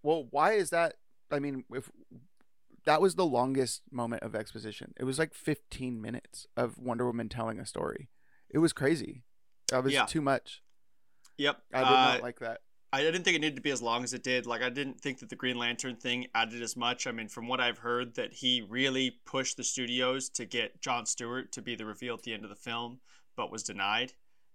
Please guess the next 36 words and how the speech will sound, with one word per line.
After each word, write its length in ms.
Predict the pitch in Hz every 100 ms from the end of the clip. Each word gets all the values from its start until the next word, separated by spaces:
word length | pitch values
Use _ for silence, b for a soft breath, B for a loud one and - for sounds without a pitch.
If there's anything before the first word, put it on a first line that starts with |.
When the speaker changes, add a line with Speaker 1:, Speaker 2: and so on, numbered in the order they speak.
| -
Speaker 2:
And 380 | 107 104 101 92
so 160 | - 107
then 160 | 110
he 140 | 107 104
did 160 | 107
the 80 | 110
whole 100 | 110
Martian 340 | 107 110 - 101
Manhunter, 560 | 117 123 127 123 139
but 220 | 117 107
he 180 | 104 117 113
has, 240 | 110 104
he 100 | -
was 140 | 120 -
trying 380 | 135 123 123
to 100 | 123
force 240 | 113 120 117
the 80 | 110
studio's 380 | 127 113 104
hand, 320 | - 113 127 120
and 100 | 104
that's 180 | 104
why 140 | 113 107
he 60 |
introduced 380 | 104 - 107 -
the 40 | -
Green 220 | 117 101
Lantern 300 | 98 - 110
at 100 | 90
that 220 | 104 104
point 160 | 123 113
in 60 | 113
the 40 |
film, 360 | - 120 113 110
was 140 | -
to 160 | -